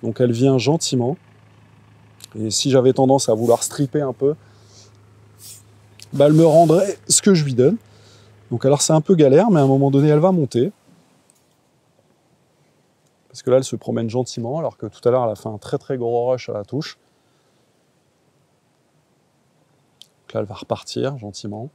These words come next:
Comme ça, ça me permet de l'accompagner. Je suis pas pressé, je donne pas d'à-coups dans l'élastique.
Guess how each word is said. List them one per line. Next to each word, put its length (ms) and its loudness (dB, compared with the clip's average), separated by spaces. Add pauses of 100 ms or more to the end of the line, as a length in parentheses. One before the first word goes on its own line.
(480)
Comme 140 -20
ça, 120 -4
ça 120 -8
me 80 -8
permet 260 -2
de 80 -6
l'accompagner. 680 -6 (500)
Je 80 -20
suis 80 -20
pas 160 -2
pressé, 420 -2
je 80 -8
donne 180 -6
pas 160 -2
d'à-coups 320 -4
dans 120 -4
l'élastique. 640 -8